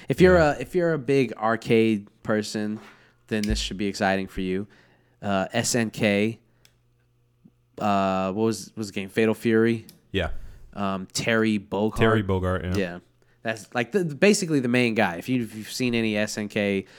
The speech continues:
Speaker 1: stuff, he's, like,
Speaker 2: The American blonde guy with the, uh, baseball cap.
Speaker 1: Yeah. He, he's, he's the representative. He's the, uh, the S N K representative,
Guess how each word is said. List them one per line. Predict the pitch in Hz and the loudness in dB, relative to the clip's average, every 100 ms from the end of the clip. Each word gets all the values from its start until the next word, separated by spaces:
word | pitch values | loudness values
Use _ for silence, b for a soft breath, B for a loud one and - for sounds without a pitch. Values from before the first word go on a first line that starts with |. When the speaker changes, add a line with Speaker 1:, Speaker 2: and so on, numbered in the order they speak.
| b b b | b b b
Speaker 1:
stuff, | - - - - - 107 90 - - - - _ _ - | -20 -6 0 0 2 0 0 -6 -16 -20 -20 _ _ -4
he's, | 127 120 | -2 2
like, | 113 110 - _ b b - | 2 2 -4 _ b b -6
Speaker 2:
The | 110 | -2
American | 104 120 127 113 | 2 2 2 2
blonde | 110 107 107 | 0 0 0
guy | 90 82 | 0 0
with | 80 - | -2 -4
the, | 80 78 76 | -6 -4 -4
uh, | 76 73 | -4 -4
baseball | 95 101 - - | -2 -2 -2 -6
cap. | - 101 | -8 -6
Speaker 1:
Yeah. | 113 90 78 - B B B B | -4 -6 -10 -16 B B B B
He, | - 196 | 2 2
he's, | 165 220 220 - | 4 4 4 2
he's | 165 214 175 160 | 2 4 2 2
the | 165 | 2
representative. | 165 165 131 139 139 123 | 2 2 0 2 0 0
He's | 156 147 | 0 0
the, | 143 127 117 - - 107 104 98 95 | 2 2 0 -4 -6 -4 -2 -4 -8
uh, | _ b b b b | _ b b b b
the | 131 147 | -6 -2
S | 147 156 | -2 -2
N | 135 | 0
K | 143 131 | 2 4
representative, | 123 120 113 123 117 113 107 101 | 4 2 -2 -2 0 0 -2 -6